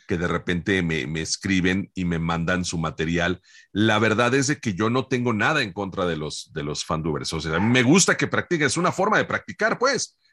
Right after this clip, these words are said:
¿no? O sea, para mí, si yo hubiera tenido la oportunidad y nadie me, me, me, me da chamba,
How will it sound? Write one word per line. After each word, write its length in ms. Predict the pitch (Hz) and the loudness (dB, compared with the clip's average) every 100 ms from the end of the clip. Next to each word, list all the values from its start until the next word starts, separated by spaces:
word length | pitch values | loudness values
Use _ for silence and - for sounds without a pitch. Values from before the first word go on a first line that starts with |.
| - | -6
¿no? 220 | 107 135 | -4 -2
O 80 | 117 | -4
sea, 340 | 107 90 82 | -2 0 -2
para 220 | - 98 107 | 0 0 2
mí, 400 | 139 170 190 170 - - | 2 2 0 -4 -10 -14
si 220 | - 113 | -6 -4
yo 160 | 110 135 | 0 0
hubiera 300 | 151 156 156 | 2 2 2
tenido 300 | 135 131 147 | 0 0 0
la 80 | 135 | 0
oportunidad 720 | 120 113 - 107 107 117 131 | -2 -6 -6 -4 -2 0 2
y 120 | 120 | 0
nadie 320 | 98 110 120 131 | 0 -2 -2 -2
me, 220 | 107 85 | -2 -4
me, 320 | 78 90 82 | -4 -4 -4
me, 340 | 80 90 85 76 | -2 -2 -2 -2
me 180 | 85 | -2
da 180 | 92 117 | 0 0
chamba, 480 | - 143 120 131 202 | 2 0 2 0 0